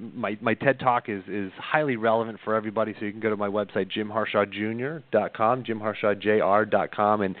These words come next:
uh, there's a link in the menu, uh, right on the menu on the homepage for the, uh, for the ted Talk. Also, if you're interested in learning about how to create a mastermind group, you can just enter your email address in, uh, in, in the box on the homepage there, and you'll get access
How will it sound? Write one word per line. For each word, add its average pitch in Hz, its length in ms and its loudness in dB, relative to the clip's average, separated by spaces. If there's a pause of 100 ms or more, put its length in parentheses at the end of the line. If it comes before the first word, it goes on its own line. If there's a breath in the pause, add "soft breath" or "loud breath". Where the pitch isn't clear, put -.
(300 loud breath)
uh, 90 260 8
there's 92 200 0
a 98 60 2
link 98 320 -2
in 92 100 -2
the 90 80 -2
menu, 92 480 -2
uh, 73 200 4
right 95 140 2
on 95 80 0
the 92 60 -4
menu 92 260 -2
on 85 80 -2
the 82 80 -4
homepage 87 460 -4 (120)
for 85 320 2 (440 loud breath)
the, 82 300 0
uh, 78 320 2
for 87 100 -6
the 87 100 -2
ted 113 300 0
Talk. 113 280 4 (260 loud breath)
Also, 151 300 2
if 123 100 0
you're 143 120 2
interested 151 260 -8
in 127 80 -6
learning 123 220 -2
about 113 220 -2 (100)
how - 140 -2
to 123 40 2
create 113 240 -4
a 107 60 -2
mastermind 113 560 -4
group, 113 200 -2
you 131 120 -4
can 131 100 -6
just 120 140 -2
enter 123 160 4
your 113 160 2
email 113 260 2
address 101 320 0
in, 101 220 -8
uh, 90 200 -2
in, 113 140 -6
in 120 140 -6
the 113 60 -2
box 107 300 2
on 107 80 -6
the 95 60 -8
homepage 101 560 -6
there, 95 240 -2 (300 loud breath)
and 98 100 -4
you'll 101 100 0
get 95 140 0
access 95 420 -2